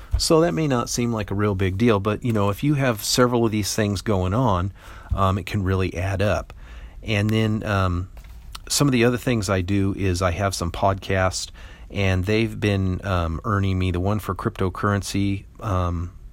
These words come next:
podcast has been earning me, I don't know, like, maybe ten cents a day. And then the one I have now on, uh, Rocks, Gems, and Minerals,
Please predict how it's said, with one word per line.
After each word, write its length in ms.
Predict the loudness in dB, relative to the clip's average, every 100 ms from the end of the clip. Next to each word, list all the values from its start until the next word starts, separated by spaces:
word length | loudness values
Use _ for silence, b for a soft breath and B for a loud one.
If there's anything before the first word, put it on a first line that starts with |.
| -16 -4
podcast 680 | 0 0 0 0 0 -2 -8 B B B B
has 200 | -2 -2
been 300 | 0 0 0 0
earning 520 | 2 2 2 2 2
me, 500 | 2 2 0 -2 -4 -2
I 200 | 0 2
don't 140 | 2
know, 260 | 2 0 -4 -4
like, 280 | -4 -6 -6
maybe 280 | -4 -4
ten 280 | -4 -2 0
cents 280 | 0 -2 0
a 40 |
day. 340 | 0 0 0 -4 B B B B
And 260 | -2 0 2
then 400 | 2 2 0 -2
the 220 | -4 -2 0
one 240 | 2 2
I 120 | 2
have 380 | 0 2 2 2
now 360 | 2 2 2 0
on, 380 | 0 0 0
uh, 160 | -2 -2
Rocks, 400 | 2 2 0 -4
Gems, 400 | -2 0 0 -2
and 140 | 0
Minerals, 600 | 0 2 2 2 0 -6